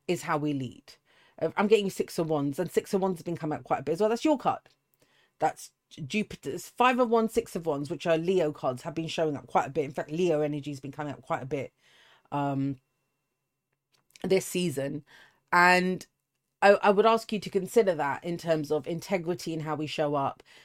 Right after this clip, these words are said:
and that not waiting for permission from the world,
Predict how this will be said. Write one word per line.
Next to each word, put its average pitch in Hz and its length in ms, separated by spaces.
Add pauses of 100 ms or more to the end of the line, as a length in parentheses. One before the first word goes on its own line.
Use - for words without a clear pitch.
(140)
and 160 220
that 156 260 (800)
not 208 320
waiting 185 260
for - 140
permission 165 800
from 160 260
the 156 80
world, 143 600